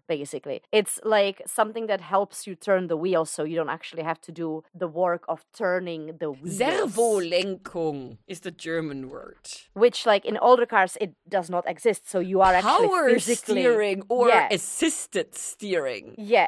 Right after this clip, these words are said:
Speaker 1: you have to actually physical, physically turn the wheel in
Speaker 2: Yeah,
Speaker 1: older
Speaker 2: but, like,
Speaker 1: cars.
Speaker 2: the first two
Speaker 1: So it's
Speaker 2: cars
Speaker 1: really
Speaker 2: that I
Speaker 1: heavy.
Speaker 2: remember from, like, family vacations didn't have assisted steering.
Speaker 1: Yes.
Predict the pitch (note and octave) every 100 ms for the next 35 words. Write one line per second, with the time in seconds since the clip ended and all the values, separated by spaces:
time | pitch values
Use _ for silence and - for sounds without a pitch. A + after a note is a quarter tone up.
0 | - - G#3+ B3+ A#3 C4 B3 - - G#3+
1 | - G#3+ - - A3 G3+ A3 - F#3 -
2 | G#3+ G#3+ A#3+ G#3+ G3 - G#3 G3 G3 F#3
3 | F3+ D#3 E3 F#3+ D#3+ G#2+ F2 G#3+ - -
4 | F#4 G#4+ F4 E4+ - F4 - D#3+ C#3+ G3+
5 | - - - E4 D4+ D#4+ F#4 - F4 E4
6 | A3+ A#3+ B3+ D4+ G#3 A#3 B3 A3+ G#3+ G3
7 | A3 D#4 D#4 - B3+ A#3 G3 A3+ B3 B3+
8 | C4 - A3 G#3+ G3 _ G3 F#3+ - E3+
9 | F#3+ G#3 G3 D#3+ E3 - B3 C#4+ - -
10 | - C#4 C#4+ A#3 A#3 A#3 G#3+ F3+ E3 -
11 | _ _ - G3+ A3 G3+ - G3 E3+ -
12 | - - _ - - - - G#3+ E3 B2
13 | G3+ C#4 - - -